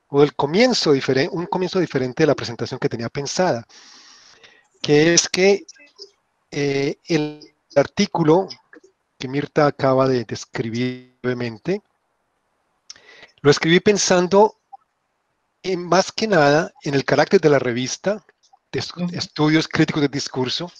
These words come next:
Speaker 1: más que en el dossier particular del giro afectivo, de los
Speaker 2: Claro.
Speaker 1: afectos. Pero me parece que es impresionantemente aplicable también al giro afectivo,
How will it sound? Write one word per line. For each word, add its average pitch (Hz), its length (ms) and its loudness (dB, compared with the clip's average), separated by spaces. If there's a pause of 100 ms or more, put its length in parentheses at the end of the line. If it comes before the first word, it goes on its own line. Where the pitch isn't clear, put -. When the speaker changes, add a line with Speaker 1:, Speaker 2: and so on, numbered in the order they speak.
(600)
Speaker 1:
más 160 260 0
que 214 120 -2
en 190 60 4
el 147 60 -10
dossier 147 360 -2
particular 151 760 0 (180)
del 123 120 -10
giro 156 240 -4
afectivo, 139 600 -6
de 180 100 -2
los 170 100 -4
Speaker 2:
Claro. 190 60 -8
Speaker 1:
afectos. - 560 -4 (840)
Pero 156 120 4
me 165 100 6
parece 190 420 4
que 165 300 -6
es - 280 -12 (440)
impresionantemente 170 1400 -6 (100)
aplicable 135 840 0 (360)
también 123 300 -4
al 131 100 0
giro 135 160 -2
afectivo, 160 600 0